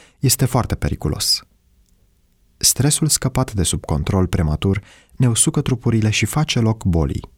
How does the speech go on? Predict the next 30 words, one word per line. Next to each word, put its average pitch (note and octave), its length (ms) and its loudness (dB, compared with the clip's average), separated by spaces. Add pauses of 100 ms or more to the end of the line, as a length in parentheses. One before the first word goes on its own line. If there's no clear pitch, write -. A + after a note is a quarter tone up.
(500)
Dar D2 240 0
stresul - 460 0
controlat A#2 500 0
este, G2+ 220 -2
de F#2 80 -2
fapt, - 400 -2
un A#2 160 4
lucru C#3+ 240 0
foarte - 340 0
folositor D#2 500 -2
pentru E2+ 240 0
viețile E2 360 0
noastre, - 500 0 (340)
dând A#2 280 0
sens C3 380 2
și - 160 -2
energie D#2+ 480 2
oricărui A#2+ 480 0
lucru A2 240 0
pe E2 100 0
care D2 200 -2
îl C#2+ 60 0
facem. F2+ 520 0 (580)
Acesta E3 400 0
este C#3+ 200 0
materialul A2 540 2
brut G2+ 260 0
pe F#2+ 100 0
care F#2 200 0
Dumnezeu F2+ 580 2